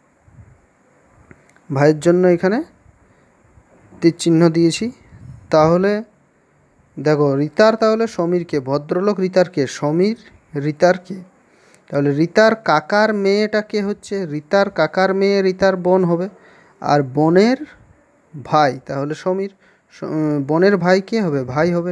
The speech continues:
নিজেরও ভাই হবে। তাহলে কি হবে? কাকার ছেলে, তাহলে খুড়তুতো ভাই হবে। এমনি ছক করে তোমরা করবে, এই ধরনের যদি থাকে তাহলে তোমরা এইভাবে ছক করবে, আর ছক করে নিয়ে করবে,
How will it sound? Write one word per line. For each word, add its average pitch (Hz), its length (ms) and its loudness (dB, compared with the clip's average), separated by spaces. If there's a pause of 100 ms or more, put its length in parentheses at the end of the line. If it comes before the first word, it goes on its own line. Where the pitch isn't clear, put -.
নিজেরও 170 320 -2
ভাই 160 140 -2
হবে। 160 180 -4
তাহলে 165 200 -4 (100)
কি - 120 -8
হবে? 170 140 -2 (540)
কাকার 180 380 2 (160)
ছেলে, 131 260 -6 (880)
তাহলে 127 240 -8 (1300)
খুড়তুতো 170 380 2 (100)
ভাই 151 180 0
হবে। 151 140 -8 (1200)
এমনি 151 240 2
ছক 160 160 4 (100)
করে 175 200 2
তোমরা 170 280 -2
করবে, 131 260 -4
এই 131 100 -4
ধরনের 147 300 -6
যদি 156 200 -2
থাকে 156 240 -4
তাহলে 143 280 -4
তোমরা 139 220 -4
এইভাবে 139 300 -2
ছক 139 140 -2 (120)
করবে, 160 200 0 (500)
আর 135 60 -2 (100)
ছক 127 240 -4
করে 143 200 2
নিয়ে 156 200 0
করবে, 151 200 2